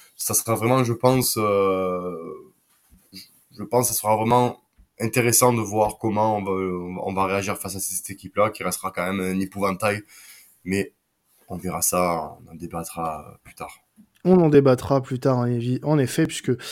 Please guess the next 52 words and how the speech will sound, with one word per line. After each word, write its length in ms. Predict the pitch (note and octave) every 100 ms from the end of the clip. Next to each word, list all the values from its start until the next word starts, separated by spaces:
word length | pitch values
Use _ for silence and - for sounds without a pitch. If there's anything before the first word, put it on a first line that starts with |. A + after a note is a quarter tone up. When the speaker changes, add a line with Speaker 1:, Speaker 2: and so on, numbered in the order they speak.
| - - - -
Speaker 2:
on 300 | B2+ A#2+ A#2
vous 140 | A2+
proposera 480 | - B2 B2+ A#2+ B2
bien 320 | A#2 C#3 D3
évidemment 800 | C3+ C3+ C3+ C3+ C#3 C#3 B2+ -
un 100 | C#3+
podcast 440 | C#3 C#3 D3 C#3+ C#3+
avant 160 | B2+
le 80 | B2
Sporting, 600 | - B2 - C3+ C3+ C3 C3 - - -
euh, 140 | A#2+
pour, 300 | A2+ C#3+ C3
euh, 140 | B2 B2
discuter 540 | B2 - - B2+ D#3
de, 180 | C#3+ C3+
de 100 | C#3
ce 160 | C3+ D3
match 300 | D#3 D#3 D#3+
à 60 |
venir 280 | C#3+ D#3+ E3
en 60 | D#3
Ligue 160 | D3+
des 80 | C#3+
Champions. 360 | C#3+ C#3 G3+ G#3
En 40 |
tout 140 | G3 E3
cas, 180 | G3+ G#3 - - - E3
euh, 500 | C#3 C3+ C3+ C3+ C3+ C3+
on 80 | D3+
va 100 | E3
se 180 | D#3+ E3
quitter, 540 | - E3 - G3 F#3
euh, 220 | D#3+ C3+
très 180 | B2+ C#3+
bientôt, 240 | C3+ B2+ A#3
puisqu'on 160 | - C3+
va 60 |
d'abord, 240 | B2+ C#3 C#3+
on 60 |
va 80 | B2
faire 180 | B2 A#2+
un 60 | A#2+
prono, 380 | - G3+ G#3+
Maxime, 500 | F#3 D#3 - E3+ A#2 - -
sur 100 | A#2
Speaker 1:
Oui, 100 | B2
Speaker 2:
ce 40 | C#3
match 60 |
Speaker 1:
évidemment. 280 | C3+ C3 D3+
Speaker 2:
face 100 | C#3
à 60 | B2+
Ajaccio. 320 | B2 -